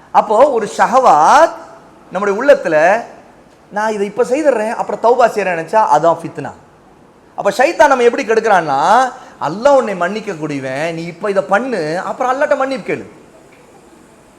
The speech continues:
அல்லாஹ்ட்ட அப்புறம் மன்னிப்பு கேட்டுக்க" அப்படின்னு ஒரு ஆசையை போடுறான். தௌபாவுக்கே ஒருத்தன் ஆசைப்பட்டா கூட, ஒரு பாவத்தை தூண்டுறது இருக்குது பாருங்க, அந்த தூண்டுற அந்த ஆசை இருக்குதே, அது ஹராமான ஆசை.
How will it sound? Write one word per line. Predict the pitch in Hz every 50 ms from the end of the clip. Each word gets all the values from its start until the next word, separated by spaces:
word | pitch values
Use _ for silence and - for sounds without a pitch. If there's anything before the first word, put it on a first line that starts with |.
| _ _ _ -
அல்லாஹ்ட்ட | 240 320 330 311 320
அப்புறம் | 302 269 277 277
மன்னிப்பு | 269 277 294 294 - - 220
கேட்டுக்க" | 180 - 131 120 113 - - _ _ _ _ _ _ _ _ _ _ _ _ _ _ - _ -
அப்படின்னு | - 196 - - - - 330 349 349 370 381 381 381 370
ஒரு | 330 320 294
ஆசையை | 269 285 269 - 311 294 -
போடுறான். | 254 247 233 214 196 160 - - - -
தௌபாவுக்கே | 233 269 330 370 349 359 370 359 359 359 349 - 370 381 381
ஒருத்தன் | 359 320 - 294 254
ஆசைப்பட்டா | 269 294 285 311 294 - 269 233 - 254 226 202
கூட, | 190 185 170 170 175 196 220 254 277 - 240
ஒரு | 254 233 -
பாவத்தை | - 240 254 320 359 370 359 339 262 - -
தூண்டுறது | 339 359 403 392 392 370 339 320 302
இருக்குது | 277 240 226 247
பாருங்க, | 214 233 220 208 196 180 160
அந்த | 156 - 240 269 254 247 254 254
தூண்டுற | 311 339 370 381 370 339
அந்த | 339 320 285 269 269 277 277 277 262 240 -
ஆசை | - 214 269 294 - 262 233 214
இருக்குதே, | 190 185 151 180 190 202 208
அது | 196 - - 165 180 202 202 220 269 302 339 349
ஹராமான | - - 196 233 269 320 330 330 339 330
ஆசை. | 339 330 294 233 262 208